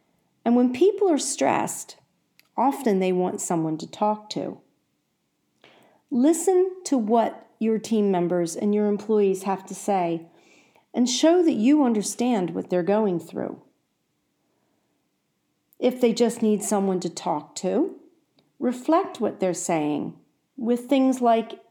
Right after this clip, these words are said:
"It sounds like you're having a very hard time," or, "I understand your frustration."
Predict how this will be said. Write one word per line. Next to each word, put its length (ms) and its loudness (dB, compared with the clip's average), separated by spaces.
"It 200 -2
sounds 400 0
like 180 -2
you're 80 -2
having 420 0
a 60 0
very 360 0
hard 360 -4
time," 500 -2
or, 360 -2
"I 160 2
understand 680 0
your 120 -2
frustration." 840 -4